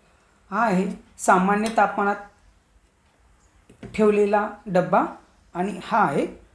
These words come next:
फ्रीजमध्ये ठेवलेला डब्बा. सुरुवातीला आपण पाहूयात की फ्रीजमध्ये दही कसं झालं ते. फ्रीजमध्ये जो डब्बा ठेवला होता आपण, तिथं दही,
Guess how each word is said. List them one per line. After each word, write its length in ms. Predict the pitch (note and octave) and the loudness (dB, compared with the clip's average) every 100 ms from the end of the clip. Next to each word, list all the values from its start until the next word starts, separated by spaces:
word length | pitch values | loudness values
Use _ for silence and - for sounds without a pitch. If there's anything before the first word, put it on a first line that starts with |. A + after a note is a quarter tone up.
| _ - | _ -6
फ्रीजमध्ये 480 | G#3+ G3 F#3 E3+ E3 | -2 0 2 2 0
ठेवलेला 380 | D#3+ C#3+ C#3 | -4 -4 -6
डब्बा. 180 | C#3 - - _ _ - - _ _ _ | -8 -12 -20 _ _ -20 -20 _ _ _
सुरुवातीला 440 | - A#3 B3+ C4 C#4 | 0 2 4 2 0
आपण 180 | C4 B3+ | 0 0
पाहूयात 380 | A#3 G#3+ G#3 | 0 2 0
की 160 | - A3+ - - | -2 -8 -10 -4
फ्रीजमध्ये 500 | B3 C4 C4 B3+ C4+ | -2 0 0 -2 -2
दही 220 | G#3 G#3+ | -2 -2
कसं 240 | - F#3 | -2 -4
झालं 240 | D#3 C3 C3+ | -4 -6 -6
ते. 180 | A#3 D#4+ - | -8 -8 -8
फ्रीजमध्ये 500 | G#3 G3 G3 F#3+ B3+ | -6 -4 -4 -2 -2
जो 180 | A3 C4 | 2 2
डब्बा 260 | A#3 F3+ | 2 2
ठेवला 280 | - F3+ E3+ | -2 0 2
होता 200 | E3 F#3 | 2 2
आपण, 200 | F3+ C#4 | 0 -2
तिथं 340 | C#4 G3 F#3 | -6 -6 -4
दही, 140 | E3 | -4